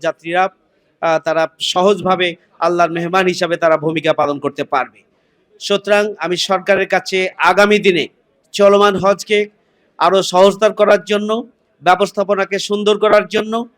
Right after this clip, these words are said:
এবং সার্বিকভাবে হাজিদের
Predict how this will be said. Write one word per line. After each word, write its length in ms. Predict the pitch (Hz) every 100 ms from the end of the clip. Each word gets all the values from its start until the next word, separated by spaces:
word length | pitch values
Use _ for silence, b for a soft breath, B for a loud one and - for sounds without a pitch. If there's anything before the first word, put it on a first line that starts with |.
| _ _ -
এবং 360 | 170 196 185 123 _ _ -
সার্বিকভাবে 840 | - 196 196 240 180 196 202 214 214 _ _ _ -
হাজিদের 580 | 165 180 208 190 208